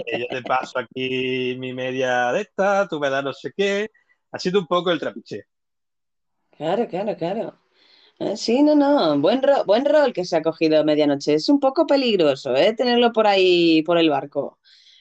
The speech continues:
Speaker 2: Que conste que tenemos al Pepeillo, que es nuestro guardaespaldas,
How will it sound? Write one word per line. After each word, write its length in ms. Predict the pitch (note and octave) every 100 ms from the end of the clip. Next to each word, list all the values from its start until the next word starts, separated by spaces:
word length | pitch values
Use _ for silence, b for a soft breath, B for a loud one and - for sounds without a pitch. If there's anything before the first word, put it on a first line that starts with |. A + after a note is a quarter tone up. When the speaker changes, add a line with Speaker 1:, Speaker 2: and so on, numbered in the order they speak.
| b
Speaker 2:
Que 160 | D#3+ D#3
conste 400 | F#3 A3 A#3+ B3+
que 100 | B3+
tenemos 920 | A#3+ A3 G#3+ G#3+ G#3 G3 F3+ E3 - _ -
al 200 | D#3+ E3+
Pepeillo, 540 | F3 F3 G3 B3 B3+
que 100 | G3
es 100 | F#3
nuestro 300 | G3 F#3 F#3+
guardaespaldas, 1120 | E3+ E3 D#3 - F3 F#3 A3+ C#4 A4+ - -